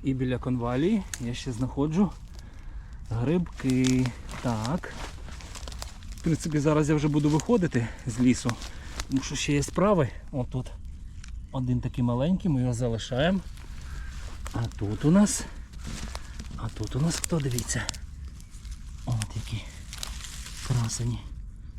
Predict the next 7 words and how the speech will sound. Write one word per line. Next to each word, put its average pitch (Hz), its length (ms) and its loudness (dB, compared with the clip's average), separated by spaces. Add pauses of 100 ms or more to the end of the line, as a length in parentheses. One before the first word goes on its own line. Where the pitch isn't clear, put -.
(260)
Цього 123 240 2
більшого 123 440 4
візьмемо. 117 500 4 (1200)
Один. 127 540 2 (1080)
Давайте 113 200 -6
будемо 113 220 -2
рахувати. 113 540 -2